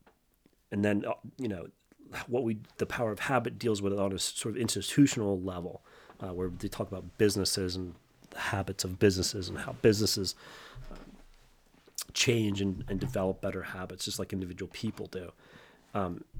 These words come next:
and even advertising, he goes into, to, to different stories, like the Febreze story, um, and, and different, uh,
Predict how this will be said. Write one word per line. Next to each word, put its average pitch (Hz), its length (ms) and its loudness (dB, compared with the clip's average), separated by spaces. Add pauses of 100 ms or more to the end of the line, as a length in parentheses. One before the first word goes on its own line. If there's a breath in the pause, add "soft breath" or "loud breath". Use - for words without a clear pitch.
(200)
and - 160 -4
even 123 220 4
advertising, 104 680 0
he 98 100 -8
goes 98 220 0
into, 95 280 -4 (140)
to, 98 160 -10 (220)
to - 140 -12
different 98 500 -4
stories, 95 480 -2
like 95 260 -10
the 98 100 -6
Febreze 98 680 -2 (200)
story, 92 540 -2 (540 loud breath)
um, 101 340 -10 (340)
and, 98 240 -4
and 95 180 -4
different, 95 380 -4 (180)
uh, 90 220 -14